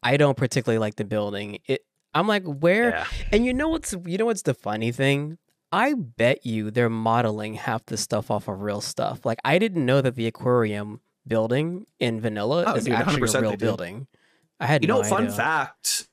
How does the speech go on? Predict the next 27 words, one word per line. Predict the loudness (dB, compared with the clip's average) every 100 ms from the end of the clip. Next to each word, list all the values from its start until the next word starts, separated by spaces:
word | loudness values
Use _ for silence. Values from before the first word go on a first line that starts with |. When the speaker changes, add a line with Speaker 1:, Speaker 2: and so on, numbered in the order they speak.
| -6
Speaker 2:
Yeah, | -2 0
the | -2
aquarium | 0 0 2
is. | 2 2 0
Um, | 0 2 2 0
and | 0 -2
fun | 0 -2
fact, | 0 0 0 -2 2
majority | 2 2 2 2 2
of | 2
the | 0
buildings | 0 0 2 0
from | 2 0 0
base | 0 0 2
game | 2 2 2
Vanilla, | 2 2 2 0
so | -2 2
no | 2 2
D | 2 0
L | 2
C, | 2 2
no | 2 4
nothing, | 4 2 -2 -2
just | 0 0 0
the |
base | -2 -2 -2
game, | -2 0 2 0